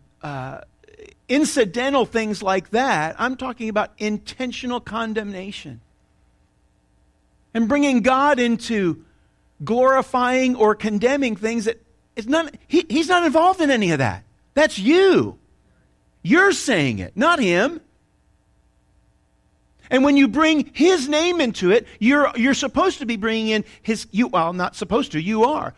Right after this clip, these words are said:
You're bringing in his character, his promises, his holiness, his goodness, his authority, his power, those kinds of things. And what we're really doing is just co-opting it and saying, "Now listen, God told me to tell you this."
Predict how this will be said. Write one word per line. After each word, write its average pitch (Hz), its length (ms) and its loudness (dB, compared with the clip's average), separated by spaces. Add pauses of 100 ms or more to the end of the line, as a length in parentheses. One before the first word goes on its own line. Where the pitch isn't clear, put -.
(140)
You're 208 120 -4
bringing 254 280 2
in 233 140 2
his 302 260 0
character, 175 560 -4 (180)
his 339 300 0
promises, 165 800 -4 (180)
his 330 320 0
holiness, 185 720 0 (120)
his 339 320 2
goodness, 170 640 -2 (180)
his 320 380 0
authority, 131 800 -2
his 349 320 0
power, 143 400 -6
those 320 260 0
kinds 185 300 -6
of 147 80 -10
things. 101 360 -10 (600)
And 180 120 0
what 277 160 4
we're 226 120 2
really 302 280 0
doing 311 240 -2
is 185 100 0
just - 240 -10
co-opting 277 580 -2
it 220 40 0
and 196 120 -6
saying, 233 360 -2 (160)
"Now 226 80 2
listen, 240 360 0 (760)
God 156 180 -6
told 170 160 -4
me 127 60 -4
to 110 80 -8
tell 170 180 -6
you 110 140 -4
this." - 340 -20